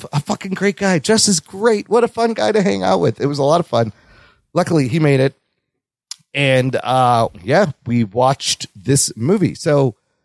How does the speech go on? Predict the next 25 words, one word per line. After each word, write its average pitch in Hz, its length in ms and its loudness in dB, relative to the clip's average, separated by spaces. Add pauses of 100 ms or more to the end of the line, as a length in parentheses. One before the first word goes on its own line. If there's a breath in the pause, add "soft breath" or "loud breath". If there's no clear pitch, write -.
(240)
of - 120 -4
course, 247 220 0
the 220 80 -2
movie 262 200 2
comes 214 360 -6
out 185 280 2
ne-, 202 200 -2
this 156 300 0
week. 160 320 0
We're 160 120 -4
gonna 160 140 2
review 151 360 2
it, 185 100 -2
spoiler, 175 420 0
next 151 320 -6
week. 120 320 -4 (380 soft breath)
But 147 120 -4
I 185 100 0
thought 269 400 0
I 160 160 0
would 175 240 0
do 254 200 -2
this, 170 380 0 (300)
uh, 143 160 0
by 160 360 0